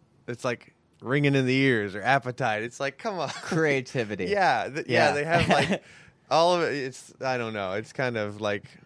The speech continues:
Speaker 2: Great strain for riding scooters around the city with.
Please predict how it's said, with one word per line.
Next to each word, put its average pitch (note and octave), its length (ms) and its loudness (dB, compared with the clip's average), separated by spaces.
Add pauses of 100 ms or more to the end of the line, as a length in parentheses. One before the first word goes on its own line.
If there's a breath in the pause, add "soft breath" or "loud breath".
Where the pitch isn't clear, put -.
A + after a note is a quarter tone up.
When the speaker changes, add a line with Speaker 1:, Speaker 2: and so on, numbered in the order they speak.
(120)
Speaker 2:
Great C#3+ 300 -2
strain B2+ 440 -6
for - 160 -12
riding A2 320 0
scooters A2+ 580 -4
around G#2 280 -8
the G2 60 -14
city G2 320 -8
with. E2+ 240 -6